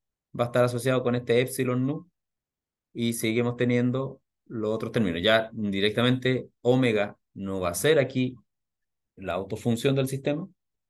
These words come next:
o por lo menos va a ser la autofunción, pero del sistema total, pero no necesariamente tienen que ser las mismas funciones del problema original,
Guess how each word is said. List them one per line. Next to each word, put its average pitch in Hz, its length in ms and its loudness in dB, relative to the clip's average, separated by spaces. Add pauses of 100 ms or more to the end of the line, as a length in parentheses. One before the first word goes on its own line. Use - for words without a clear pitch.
(280)
o 104 120 0
por 101 120 4
lo 107 60 4
menos 123 280 4
va 107 60 2
a - 40 0
ser 120 140 2
la 120 100 4
autofunción, 120 560 -2
pero 110 160 2
del 92 100 0
sistema 104 460 -4
total, 127 380 -2 (1800)
pero 156 360 4
no 135 180 4
necesariamente 139 600 0
tienen 131 220 -4
que 131 100 -4
ser 123 160 -2
las 120 140 -2
mismas 123 400 -2 (320)
funciones 127 500 0
del 117 140 0
problema 117 280 -2
original, 127 400 -4